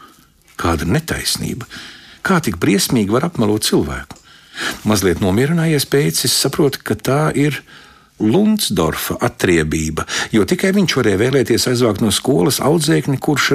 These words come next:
redzējis tik pareizo skolotāju tik nepareizā vietā, publiskajā namā. Pēterim ir skumji,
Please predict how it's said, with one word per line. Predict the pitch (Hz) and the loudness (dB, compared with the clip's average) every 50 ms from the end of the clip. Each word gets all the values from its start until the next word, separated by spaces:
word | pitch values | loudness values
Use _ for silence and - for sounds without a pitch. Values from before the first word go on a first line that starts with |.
| 131 | 0
redzējis | 156 147 131 135 123 120 107 - - | 0 0 2 2 2 2 2 0 -2
tik | 117 107 - | -4 -4 -2
pareizo | - 135 135 127 117 101 113 104 | -2 0 2 2 2 2 2 0
skolotāju | 90 - - - 165 165 175 147 131 - 147 139 67 - 131 120 - - - - - - - - - - | 0 0 0 0 2 2 2 2 2 2 2 2 2 2 2 0 -2 -4 -6 -6 -6 -8 -8 -8 -4 -2
tik | 165 160 - - - - - - _ _ - | -2 -2 -2 -6 -10 -10 -10 -14 _ _ -2
nepareizā | 113 131 156 - - - 156 143 139 135 135 131 - 143 131 127 139 | 0 0 0 -2 -2 -2 0 2 2 2 2 0 0 -2 -2 -2 0
vietā, | 156 139 104 - - - - - - - - - - - - - - - - - - _ _ _ _ _ _ _ - | 0 0 0 -2 -4 -6 -6 -4 -4 -4 -6 -8 -14 -16 -16 -16 -16 -18 -20 -20 -20 _ _ _ _ _ _ _ -2
publiskajā | - 170 127 98 78 76 - - - - 76 78 76 | 0 0 0 0 -2 -2 -2 -2 -2 -2 0 0 0
namā. | 76 78 80 78 71 - - - - - - - - - - - - - - | 2 2 0 0 0 -2 -4 -6 -8 -14 -18 -12 -10 -8 -8 -8 -8 -6 -2
Pēterim | 139 160 185 - - 151 151 123 | -2 0 0 0 0 0 2 2
ir | 113 - | 0 0
skumji, | - - - - 208 202 185 143 104 | -2 -2 -2 0 2 2 4 2 2